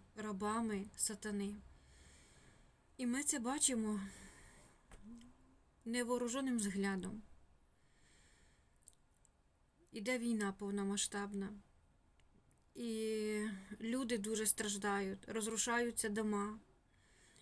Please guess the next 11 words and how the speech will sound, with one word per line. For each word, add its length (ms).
все 380
розрушається. 680
Такі 240
прекрасні 600
села 540
були, 520
такі 180
прекрасні 540
города, 640
так 220
квітли. 680